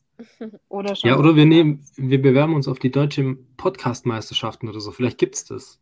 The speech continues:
Speaker 2: Und wenn nicht, dann sind wir die einzigen Teilnehmer und gewinnen auf jeden Fall.
Speaker 1: Auf jeden
Speaker 2: Das
Speaker 1: Fall.
Speaker 2: wär doch
Speaker 1: Wir
Speaker 2: auch was.
Speaker 1: probieren's mal.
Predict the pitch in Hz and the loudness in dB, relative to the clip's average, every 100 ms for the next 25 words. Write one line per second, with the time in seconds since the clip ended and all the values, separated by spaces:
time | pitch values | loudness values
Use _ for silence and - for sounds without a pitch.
0 | - 131 131 135 175 151 131 143 147 139 | 0 4 6 6 4 2 2 2 2 2
1 | 131 160 143 127 - 165 151 147 147 131 | 0 -2 -4 -4 -4 -4 -2 -2 -2 0
2 | 127 147 110 101 98 - 107 _ - 269 | -2 -2 -6 -10 -18 -20 -20 _ -10 -10
3 | 254 233 214 - 170 196 208 123 - 156 | -8 -10 -10 -14 -8 -6 -4 -6 -6 -8
4 | - - _ _ - 117 113 120 196 196 | -10 -18 _ _ -16 -10 -8 -6 -6 -4
5 | 220 208 208 185 180 - 170 165 170 | -6 -2 -2 -2 -8 -10 -10 -8 -10